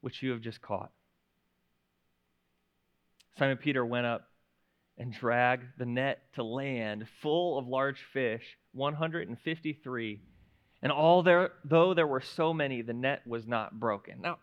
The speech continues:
look. <laughs> It says, "Then, as soon as they had come to land, they saw fire and coals there and a fish cooking on it." I love this. 'Cause when he was standing on the shore, they didn't know that it was him.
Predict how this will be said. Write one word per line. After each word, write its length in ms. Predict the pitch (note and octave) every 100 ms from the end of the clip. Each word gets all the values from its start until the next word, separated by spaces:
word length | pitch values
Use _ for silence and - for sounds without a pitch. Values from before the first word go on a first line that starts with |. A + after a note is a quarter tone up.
| -
look. 200 | F4 - _ _ _ -
<laughs> 340 | - - - - _ _ _ _ _ _ _ _ _ _ - - - - - - - -
It 80 | F3
says, 200 | F#3+ E3
"Then, 360 | G#3+ A#3 C4+ - - - -
as 100 | F3
soon 220 | E3+ A3+ B3
as 140 | A3+
they 100 | A#3+
had 140 | A3
come 220 | - A#3+ G#3+
to 100 | G3
land, 340 | F#3 E3 D#3+
they 80 | D#3
saw 260 | - F#3+
fire 300 | F#3+ F3+ F3
and 100 | D#3
coals 240 | - E3 C3+
there 340 | C#3+ C3+ B2+ - - _ _
and 100 | A#2+
a 60 | A2+
fish 580 | - E3 D3 - - - _ _ _ _ _
cooking 340 | - D3+ C3 A#2+
on 220 | G#2+ F#2+
it." 100 | - _ _ _ _ _ _ _ _ _ _ _ _ _ -
I 100 | F3+
love 300 | G#3+ G#3 C#3+
this. 240 | G#2+ F#2 - _ _ _ _ _ _ _ _ _ _ _ _ _
'Cause 100 | F3
when 140 | G3+
he 200 | G3+ A#3
was 140 | C#4+ C4+
standing 220 | C4+ B3
on 140 | A#3
the 100 | A3
shore, 260 | G3 G#3+ G3+
they 140 | G#3+
didn't 200 | B3+ A#3+
know 220 | G#3+ G#3+ G#3
that 140 | F#3+
it 20 |
was 220 | F3+ F3+
him. 340 | A3+ A#3 G3+